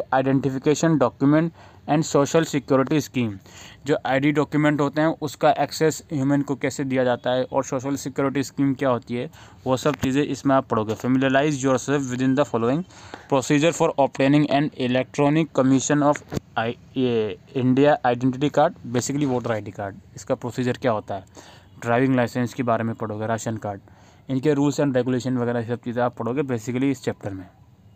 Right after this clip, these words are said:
ठीक है। तो ये आपकी कुछ यूनिट्स हैं जो मैंने आप लोगों के साथ डिस्कस करी,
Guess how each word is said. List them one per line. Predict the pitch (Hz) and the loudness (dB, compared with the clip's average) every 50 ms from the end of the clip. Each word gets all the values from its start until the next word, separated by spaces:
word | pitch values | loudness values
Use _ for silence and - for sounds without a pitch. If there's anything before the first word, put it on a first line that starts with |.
| - - - | -20 -6 -4
ठीक | 131 127 151 | -2 0 0
है। | 175 156 - - - - - - - - - | 0 0 -2 -4 -12 -20 -20 -20 -20 -16 -12
तो | 123 117 | -10 -4
ये | 113 131 135 147 175 - - - - | -2 0 2 2 2 0 -2 -2 0
आपकी | 120 123 - - 151 | 0 0 0 -2 -4
कुछ | 139 - 160 - - - | -4 -2 -4 -4 -2 0
यूनिट्स | 135 139 143 131 - 151 | 2 2 2 2 2 0
हैं | 156 175 | 0 0
जो | 165 170 | 2 2
मैंने | 151 131 127 131 135 | 2 2 2 2 2
आप | 131 127 123 127 | 2 2 0 0
लोगों | 123 127 120 | -2 -2 -2
के | 127 | -2
साथ | - 135 135 | -2 -2 -2
डिस्कस | 131 123 113 - - 127 113 - | 0 -2 -4 -2 -2 -4 -4 -4
करी, | - 110 101 98 | -4 -6 -6 -6